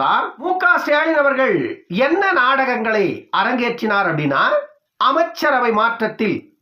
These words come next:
வன்னியர் சமூகத்திற்கு ஒரு அமைச்சரை எக்ஸ்ட்ரா கொடுத்து வ-, வன்னியர் சமூகத்திற்கான இடஒதுக்கீட்டை நாங்கள் சரி செய்து விட்டோம் என்று பேசலாம்.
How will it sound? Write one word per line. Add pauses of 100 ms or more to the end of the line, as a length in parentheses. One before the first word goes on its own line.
வன்னியர்
சமூகத்திற்கு (220)
ஒரு (140)
அமைச்சரை
எக்ஸ்ட்ரா (120)
கொடுத்து (220)
வ-,
வன்னியர்
சமூகத்திற்கான
இடஒதுக்கீட்டை (220)
நாங்கள் (440)
சரி
செய்து
விட்டோம்
என்று (240)
பேசலாம்.